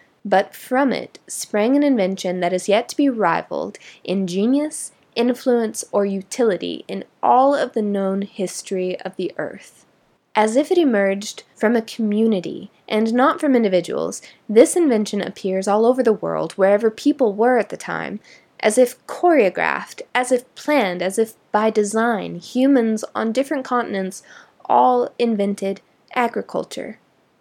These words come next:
That development was and remains a defining craft of humanity, one that led to common languages and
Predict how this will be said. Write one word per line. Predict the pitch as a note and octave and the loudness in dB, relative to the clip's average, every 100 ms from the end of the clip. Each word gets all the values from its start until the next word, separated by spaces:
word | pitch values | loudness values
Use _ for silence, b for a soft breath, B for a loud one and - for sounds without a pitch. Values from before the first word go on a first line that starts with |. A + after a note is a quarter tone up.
| _ _ | _ _
That | G#3+ B3 | 2 2
development | B3+ A#3 A#3 G#3+ F#3+ | 4 2 2 -2 -6
was | G3 G#3+ B3+ G3+ F#3+ - - | -2 2 4 2 0 -4 -6
and | G3 | -4
remains | G3 G3 A3 A#3+ F#3 F3 F#3 B B B | -2 0 0 0 0 -6 -10 B B B
a | - | -4
defining | G#3 G#3 - A3 G#3+ G#3 | -2 -2 0 2 2 -2
craft | G#3 - B3 G#3 F3+ - F#3 | -4 -2 0 2 -2 -8 -10
of | E3+ | -8
humanity, | F#3 F3+ F#3 F#3+ E3 - - B B B B | -6 -2 -2 -2 -6 -12 -16 B B B B
one | G3+ G3 C#4 | 0 2 4
that | C4+ | 2
led | A3 G3+ | 4 2
to | G3+ | 0
common | - - F#3+ F3 | -8 -4 -4 -2
languages | E3+ G#3 B3+ C4 C#4 C#4 | -2 0 0 0 0 -2
and | - F#3+ F#3+ | -4 -6 -6